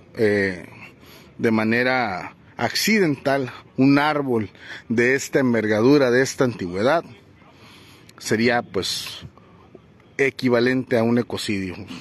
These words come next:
Es cuando matan a un, una, un área verde. Pues bueno, esta área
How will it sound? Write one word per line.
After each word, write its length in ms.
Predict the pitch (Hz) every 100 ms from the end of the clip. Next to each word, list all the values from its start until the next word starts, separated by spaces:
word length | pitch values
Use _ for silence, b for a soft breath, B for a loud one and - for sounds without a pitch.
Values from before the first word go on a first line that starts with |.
| -
Es 140 | - -
cuando 300 | 131 107 95
matan 480 | 107 120 - 107 101
a 20 |
un, 400 | 95 101 95 87 _ _ _ b b b b b b b -
una, 560 | 127 127 120 110 90 - -
un 120 | 120
área 280 | 117 113 107
verde. 340 | 104 101 95 -
Pues 160 | 95
bueno, 220 | 107 113 - B B
esta 400 | - 147 180 156
área 400 | 151 156 143 127